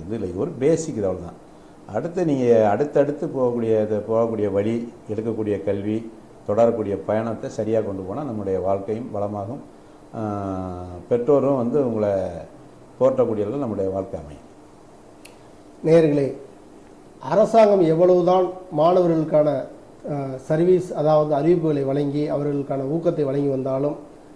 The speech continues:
Speaker 2: தேர்வில் வெற்றி பெற்றோர் ஒன்றும், அஹ்,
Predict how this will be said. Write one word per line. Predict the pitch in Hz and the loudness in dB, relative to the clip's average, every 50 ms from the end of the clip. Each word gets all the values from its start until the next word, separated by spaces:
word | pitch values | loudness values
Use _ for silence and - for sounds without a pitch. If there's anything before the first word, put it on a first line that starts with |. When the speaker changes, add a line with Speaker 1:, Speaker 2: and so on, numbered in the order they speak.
| - - - - - | -20 -20 -18 -2 2
Speaker 2:
தேர்வில் | 185 196 214 214 208 190 165 | 4 6 6 6 4 4 2
வெற்றி | 156 156 156 - 185 180 | 0 0 2 4 4 4
பெற்றோர் | 175 170 - - 160 170 170 170 170 - - - - | 4 4 0 4 4 4 4 4 2 -2 -10 -14 -8
ஒன்றும், | - 160 160 170 170 175 156 143 131 123 - - - - - - - - | -4 0 0 2 4 4 2 2 0 -4 -10 -14 -20 -20 -20 -20 -10 -6
அஹ், | 147 135 135 131 131 127 123 | -4 -4 -4 -4 -6 -6 -8